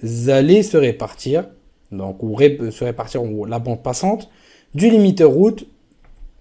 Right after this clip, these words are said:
auquel elles sont rattachées, donc qui est de un mégabit seconde.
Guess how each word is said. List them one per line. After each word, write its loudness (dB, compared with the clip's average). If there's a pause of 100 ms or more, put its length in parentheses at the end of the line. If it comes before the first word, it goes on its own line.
(400)
auquel 2
elles 4
sont -4
rattachées, -2
donc -14
qui -2
est -2
de -6
un 0
mégabit 0
seconde. -10